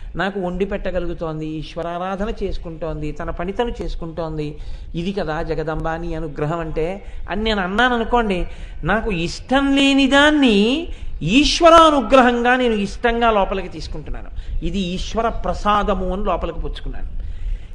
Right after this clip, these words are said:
ఈ పుచ్చుకోవడానికి ఆది ఎక్కడా అని అడిగారు. నీవు తినడం దగ్గర ఆది.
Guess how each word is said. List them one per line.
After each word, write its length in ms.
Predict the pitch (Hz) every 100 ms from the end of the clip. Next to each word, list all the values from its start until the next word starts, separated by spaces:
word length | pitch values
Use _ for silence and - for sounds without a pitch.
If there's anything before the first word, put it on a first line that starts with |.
| -
ఈ 80 | 190
పుచ్చుకోవడానికి 1120 | - 196 - - 302 285 285 269 247 226 262
ఆది 460 | - 165 190 247 285
ఎక్కడా 420 | 254 - 214 196
అని 180 | 196 214
అడిగారు. 340 | 156 151 - - - - - - - - - 147
నీవు 440 | 135 151 175 170
తినడం 560 | - 143 139 180 190 175
దగ్గర 300 | 139 156 -
ఆది. 260 | 135 120